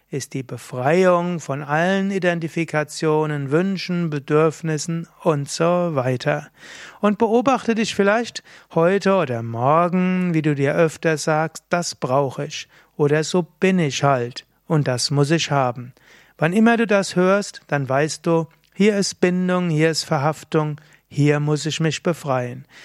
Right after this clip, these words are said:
Wenn du die höchste Befreiung haben willst, musst du dich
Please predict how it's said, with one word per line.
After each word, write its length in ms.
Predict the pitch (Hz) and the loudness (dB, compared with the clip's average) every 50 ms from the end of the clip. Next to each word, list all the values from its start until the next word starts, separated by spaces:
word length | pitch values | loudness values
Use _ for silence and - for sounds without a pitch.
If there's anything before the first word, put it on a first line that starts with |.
| - - - | -20 -12 -2
Wenn 120 | - 160 | 0 2
du 80 | 151 147 | 2 2
die 180 | 139 139 127 110 | 0 0 0 2
höchste 420 | 151 190 220 - - - - 208 | 4 2 2 0 -4 -2 -2 0
Befreiung 640 | 180 202 190 147 - 165 175 180 196 196 196 196 180 | 2 2 0 0 0 0 2 2 2 0 0 0 0
haben 380 | 170 180 180 180 160 185 180 | 0 0 0 0 -2 -4 -2
willst, 340 | 175 185 185 185 - - _ _ _ _ _ _ _ _ | 0 0 -2 -2 -4 -10 _ _ _ _ _ _ _ _
musst 400 | - 139 151 165 160 - - - | -2 2 2 2 2 -2 -2 -2
du 80 | - - | -2 0
dich 380 | 170 175 180 180 - - - | 0 0 0 0 -4 -6 -12